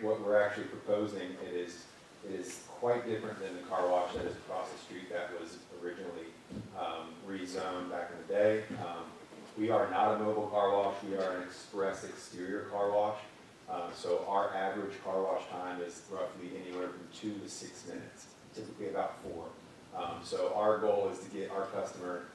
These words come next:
base in and out, um, on a quick, um, you know, quick basis. Uh, this will be a high-tech, modern, you know, new age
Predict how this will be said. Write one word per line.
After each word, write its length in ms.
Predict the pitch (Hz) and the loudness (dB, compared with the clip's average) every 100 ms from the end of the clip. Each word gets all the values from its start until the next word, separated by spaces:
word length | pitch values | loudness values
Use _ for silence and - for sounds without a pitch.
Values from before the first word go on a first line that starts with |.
| - | -12
base 380 | - 92 87 - | -4 -2 -2 -8
in 120 | 98 | -6
and 100 | 92 92 | -6 -4
out, 280 | - 90 - - | -2 0 -2 -6
um, 300 | 95 - - - | -6 -4 -6 -8
on 100 | - | -12
a 140 | - - | -8 -6
quick, 340 | - - - - - - - 87 | -2 -4 -4 -14 -20 -20 -16 -10
um, 300 | 87 - - 80 - 104 | -6 -6 -8 -12 -16 -12
you 80 | 90 | -8
know, 160 | - - - - - - - | -6 -6 -8 -14 -20 -20 -14
quick 220 | - - - | -8 -6 -2
basis. 540 | 87 85 - 87 - - - - | -2 -2 -8 -10 -10 -14 -18 -10
Uh, 180 | - - | -4 -2
this 200 | 107 104 | -2 -4
will 80 | - | -2
be 220 | 104 98 | -2 0
a 180 | 87 85 - | 0 -2 -2
high-tech, 600 | - - 101 104 98 - 95 | 0 0 0 -2 -2 -2 -2
modern, 540 | - 95 92 90 90 104 92 | 0 0 -2 -4 -8 -10 -8
you 80 | |
know, 60 | 85 87 | -8 -6
new 200 | 98 98 | -6 -2
age 140 | 95 | -2